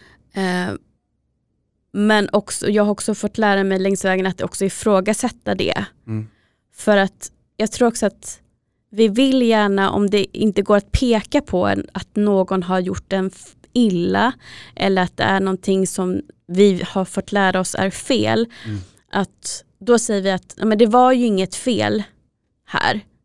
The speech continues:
Speaker 1: Det var ju jättebra och det här är en jättebra." Och det kan ju självklart fortfarande vara en jättebra människa. Bara att det inte är din människa.
Speaker 2: Mm.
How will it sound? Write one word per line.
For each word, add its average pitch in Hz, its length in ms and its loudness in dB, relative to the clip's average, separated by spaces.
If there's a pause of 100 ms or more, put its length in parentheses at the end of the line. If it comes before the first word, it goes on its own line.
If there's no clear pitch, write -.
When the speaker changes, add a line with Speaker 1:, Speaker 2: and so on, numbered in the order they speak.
(100)
Speaker 1:
Det - 80 2
var 240 220 6
ju 233 160 4
jättebra 190 500 -4
och - 100 2
det 196 80 0
här 208 200 0
är 214 100 4
en 214 60 0
jättebra." 190 420 -4
Och - 240 -18
det 208 80 4
kan 214 240 2
ju 214 120 4
självklart 220 380 0
fortfarande 185 460 -2
vara 185 120 0
en 185 60 0
jättebra 185 380 -2
människa. 196 560 0 (420)
Bara 190 380 4
att - 340 -2
det 180 160 0
inte 180 280 0
är 180 180 0
din 214 300 2
människa. - 460 -8 (540)
Speaker 2:
Mm. 117 240 -4